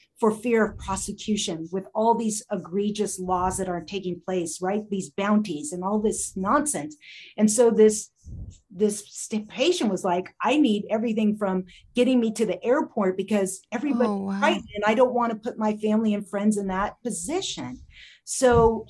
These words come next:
Speaker 1: hence, this is where these abortion funds are gonna be critical 'cause they can set up, right? Whether it's car service or whatever
Speaker 2: Right.
Speaker 1: it is. And, and I don't mean like, oh, limo. I mean, right? It's like,
Speaker 2: No,
Speaker 1: and,
Speaker 2: right.
Speaker 1: you know, <laughs>
Speaker 2: Just a
Speaker 1: we're
Speaker 2: ride. I just
Speaker 1: going
Speaker 2: need a
Speaker 1: up,
Speaker 2: ride. <laughs>
Speaker 1: right, just,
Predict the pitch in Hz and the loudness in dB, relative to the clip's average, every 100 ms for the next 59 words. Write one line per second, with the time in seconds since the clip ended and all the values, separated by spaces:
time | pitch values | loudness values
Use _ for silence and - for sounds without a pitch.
0 | - 262 247 - - 190 285 294 285 226 | -6 -2 0 -2 -8 -6 -4 -4 -6 -2
1 | 208 208 196 196 185 175 185 202 208 196 | 0 0 -2 -4 -4 -6 -6 -8 -6 -6
2 | - 190 185 175 180 180 165 175 - - | -6 -4 -4 -4 -4 -4 -6 -12 -10 -4
3 | 208 208 180 156 202 180 - 208 247 254 | -2 -2 -6 -8 -6 -8 -4 -2 -2 -2
4 | 233 - - 190 185 - 180 156 156 - | -4 -4 -4 -4 -4 -6 -8 -8 -12 -8
5 | 185 196 220 - 196 190 190 185 - - | -4 -2 -2 -2 -2 0 -2 -2 -10 -14
6 | - 214 - - 208 202 - 180 165 170 | -4 -4 -4 -4 -2 -2 -2 -2 -2 -4
7 | 156 202 170 175 208 226 202 185 175 - | -4 -6 -4 0 2 4 4 2 -4 -6
8 | 190 214 214 254 294 320 269 240 220 196 | -2 0 2 2 4 4 4 2 4 2
9 | 190 - 208 170 175 247 190 170 202 208 | 2 2 2 2 4 6 6 2 0 2
10 | 214 240 226 214 214 220 240 180 - 202 | 4 4 2 -2 0 2 2 0 -2 2
11 | 220 220 - - 208 180 185 - 214 - | 2 6 6 6 6 2 0 0 0 4
12 | 349 233 277 220 214 196 156 247 247 247 | 6 8 10 12 12 12 10 10 10 10
13 | 214 190 196 160 151 226 269 208 277 | 8 10 10 10 6 6 6 6 2